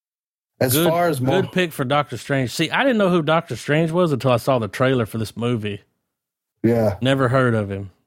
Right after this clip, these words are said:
Speaker 2: So, see, I was one of those people that was like, "Who?"
Speaker 1: Um, in the entire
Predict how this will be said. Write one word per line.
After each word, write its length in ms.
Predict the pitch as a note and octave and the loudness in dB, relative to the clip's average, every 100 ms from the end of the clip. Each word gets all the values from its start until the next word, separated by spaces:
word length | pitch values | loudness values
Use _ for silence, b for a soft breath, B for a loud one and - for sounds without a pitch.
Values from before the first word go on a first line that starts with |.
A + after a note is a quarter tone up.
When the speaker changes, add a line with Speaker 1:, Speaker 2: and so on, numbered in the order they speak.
| _ _ _ _ _ _ _ _ _ - | _ _ _ _ _ _ _ _ _ -4
Speaker 2:
So, 300 | A#2 A2+ F#2+ | -2 -2 -2
see, 180 | B2+ | 0
I 100 | B2+ | 2
was 140 | C#3+ A#2+ | 2 2
one 80 | B2 | 0
of 80 | |
those 120 | A#2 G#2 | 0 0
people 280 | B2+ A#2 | -2 -2
that 60 | A2 | -6
was 100 | G2+ | -6
like, 140 | G#2+ | -6
"Who?" 520 | A#2 A#2 D#3+ G#3 C#4+ - _ _ _ _ _ _ _ _ _ _ _ _ _ _ _ _ _ _ _ _ _ _ _ _ _ _ _ _ _ _ _ _ _ _ - C3 | -4 -4 -2 -2 -4 -6 _ _ _ _ _ _ _ _ _ _ _ _ _ _ _ _ _ _ _ _ _ _ _ _ _ _ _ _ _ _ _ _ _ _ -6 -2
Speaker 1:
Um, 680 | B2+ B2+ B2 A2+ G#2+ - _ _ _ _ _ _ - | 2 2 2 0 -2 -8 _ _ _ _ _ _ 0
in 300 | C3+ C#3 C3 | 2 2 2
the 240 | B2+ B2 B2 | 2 0 0
entire 920 | A#2+ A2+ - C3+ D3 D3 D3 C3+ C#3 | 0 0 0 0 2 2 0 -2 -6